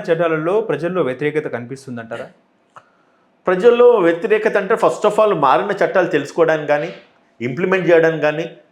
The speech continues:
Speaker 2: ప్రొసీజర్స్‌లో ఉన్న ల్యాప్సెస్ ఏంటి, ప్రొసీజర్స్‌లో ఉన్న లాకునాస్ ఏంటి, మళ్ళీ దాని తర్వాత, ఆ, ఆ, వీళ్ళు ఫేస్ చేస్తున్న ప్రాబ్లమ్స్, ట్రబుల్స్ ఏంటి అనేది ఇంకో-, ఒకటి ఏంటంటే స్టూడెంట్స్ కొంత ఇబ్బంది అవుతుంది, మాకు లాంటి అడ్వకేట్స్ కొంత ఇబ్బంది అవుతుంది,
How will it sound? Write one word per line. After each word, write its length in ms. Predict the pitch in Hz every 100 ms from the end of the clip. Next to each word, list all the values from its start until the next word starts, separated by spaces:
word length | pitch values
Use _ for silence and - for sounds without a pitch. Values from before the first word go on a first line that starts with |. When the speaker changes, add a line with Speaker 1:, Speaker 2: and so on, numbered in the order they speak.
| _ _
Speaker 2:
ప్రొసీజర్స్‌లో 600 | 143 147 180 202 - 208
ఉన్న 460 | 180 170 175 160 131 123
ల్యాప్సెస్ 420 | 135 160 180 165
ఏంటి, 360 | 160 143 170 165
ప్రొసీజర్స్‌లో 680 | 165 147 143 170 165 170
ఉన్న 520 | 160 151 151 143 127 117 - _ -
లాకునాస్ 580 | 117 127 156 190 185 175
ఏంటి, 320 | 151 151 160
మళ్ళీ 180 | 147 147
దాని 160 | 147
తర్వాత, 260 | 147 147 - 147 - - _ -
ఆ, 140 | 135 139 131
ఆ, 420 | 139 131 127 123 120 117 -
వీళ్ళు 340 | 143 120 196 185
ఫేస్ 300 | 180 180 180
చేస్తున్న 220 | 165 156
ప్రాబ్లమ్స్, 560 | - 131 147 156 165 165
ట్రబుల్స్ 460 | - 131 135 131
ఏంటి 440 | 139 117 123 113 - _ _ -
అనేది 220 | 156 165
ఇంకో-, 260 | 123 110 165
ఒకటి 240 | 170 185
ఏంటంటే 580 | 180 170 165 170 214 214
స్టూడెంట్స్ 420 | 160 - 202 196 190
కొంత 200 | 151 131
ఇబ్బంది 280 | 117 113
అవుతుంది, 280 | 113 123 139 - _ _ _ _ 139
మాకు 240 | 151 156
లాంటి 160 | 160 -
అడ్వకేట్స్ 400 | 139 147 151 -
కొంత 200 | 131 127
ఇబ్బంది 400 | 113 113 110 110
అవుతుంది, 380 | 107 113 127